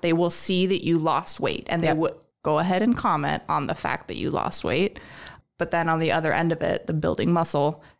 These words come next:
Speaker 1: that's not as easily seen,
Speaker 2: No.
Speaker 1: you know, on
Speaker 2: No.
Speaker 1: a day-to-day.
Speaker 2: No. Right.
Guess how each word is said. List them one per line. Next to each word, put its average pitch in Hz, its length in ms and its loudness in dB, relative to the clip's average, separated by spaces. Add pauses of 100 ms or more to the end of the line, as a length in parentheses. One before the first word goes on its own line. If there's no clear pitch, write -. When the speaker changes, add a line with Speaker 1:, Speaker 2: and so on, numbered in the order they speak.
(220)
Speaker 1:
that's 185 300 -2
not 175 220 2
as 156 140 0
easily 151 360 2
seen, 98 420 0 (220)
Speaker 2:
No. 156 360 0 (100)
Speaker 1:
you 165 140 2
know, 151 220 2 (100)
on 160 120 2
Speaker 2:
No. 156 60 2
Speaker 1:
a 156 40 0
day-to-day. 147 840 0 (200)
Speaker 2:
No. 135 260 -2 (280)
Right. 151 300 -2